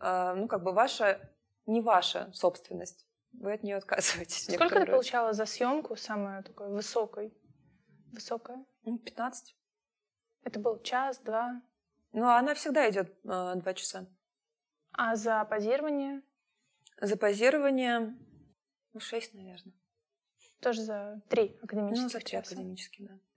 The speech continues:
Speaker 2: Сколько вообще может заработать натурщик в
Speaker 1: М,
Speaker 2: месяц?
Speaker 1: всё зависит от его работоспособности. Какого-то прям предела нет.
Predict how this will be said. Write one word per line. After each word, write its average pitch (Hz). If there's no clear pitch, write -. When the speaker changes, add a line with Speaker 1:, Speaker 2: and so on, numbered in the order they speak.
Speaker 2:
Сколько 349
вообще 254
может 214
заработать 202
натурщик 214
в -
Speaker 1:
М, 214
Speaker 2:
месяц? -
Speaker 1:
всё 247
зависит 247
от 202
его 202
работоспособности. 185
Какого-то 208
прям 196
предела 208
нет. 185